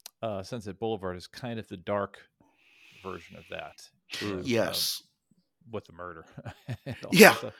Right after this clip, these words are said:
Speaker 3: Yeah. It's sort of, it's sort of, you know, what happens twenty-five years, like, twenty years later
Speaker 1: Mm-hmm.
Speaker 3: to, uh, to everyone in Singing in the Rain, I suppose.
Speaker 1: Yeah.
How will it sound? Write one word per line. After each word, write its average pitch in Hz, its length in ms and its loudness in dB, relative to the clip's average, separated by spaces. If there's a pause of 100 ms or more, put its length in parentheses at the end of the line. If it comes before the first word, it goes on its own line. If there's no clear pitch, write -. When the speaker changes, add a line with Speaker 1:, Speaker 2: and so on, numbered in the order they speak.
(140)
Speaker 3:
Yeah. 175 260 10
It's 135 180 4
sort 170 200 6
of, 151 320 2
it's - 200 2
sort 143 200 6
of, 120 360 0 (300)
you 120 140 2
know, 95 260 2 (960)
what 135 260 8
happens 117 600 6 (100)
twenty-five 98 640 0
years, 90 260 -4
like, 92 200 -4
twenty 101 260 0
years 90 320 -2
later 82 460 -2
Speaker 1:
Mm-hmm. 101 180 -6
Speaker 3:
to, 78 200 -4
uh, 71 200 0 (1000)
to - 260 0
everyone 85 440 0
in 85 120 -6
Singing 87 340 -4
in 82 120 -6
the 82 100 -8
Rain, 87 300 -4
I 78 80 -6
suppose. 85 640 -10 (220)
Speaker 1:
Yeah. 104 240 -4